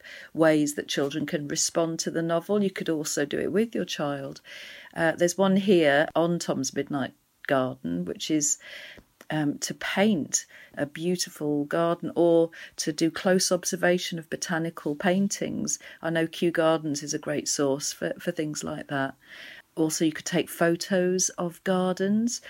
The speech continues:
or your outdoor setting, if you can get out outside at this time, and then upload to a computer and manipulate them and make a kind of fantasy garden.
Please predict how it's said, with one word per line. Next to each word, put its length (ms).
or 160
your 200
outdoor 420
setting, 640
if 140
you 80
can 160
get 240
out 340
outside 640
at 100
this 180
time, 460
and 200
then 320
upload 400
to 120
a 60
computer 500
and 160
manipulate 840
them 440
and 160
make 240
a 80
kind 240
of 80
fantasy 640
garden. 760